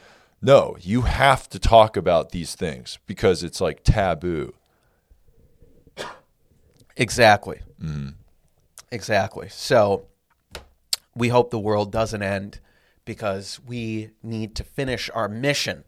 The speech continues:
Speaker 1: Mm-hmm.
Speaker 2: of making the world a better place.
Speaker 1: Yeah.
Speaker 2: And by that, I don't just mean keeping this podcast going long enough where we start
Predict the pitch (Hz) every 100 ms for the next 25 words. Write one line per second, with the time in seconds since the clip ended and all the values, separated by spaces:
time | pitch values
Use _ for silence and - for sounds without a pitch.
0 | _ - 71 65 - 104 107 104 110 98
1 | 95 101 98 98 - 92 85 - 90 -
2 | - - _ 82 76 64 - _ _ _
3 | _ _ _ _ _ _ _ _ _ _
4 | _ - 147 120 117 110 107 104 104 98
5 | 98 - 101 113 104 98 95 95 _ -
6 | 120 110 104 98 - 110 98 - 95 -
7 | 110 98 104 104 101 101 101 101 - 101
8 | 104 - 104 107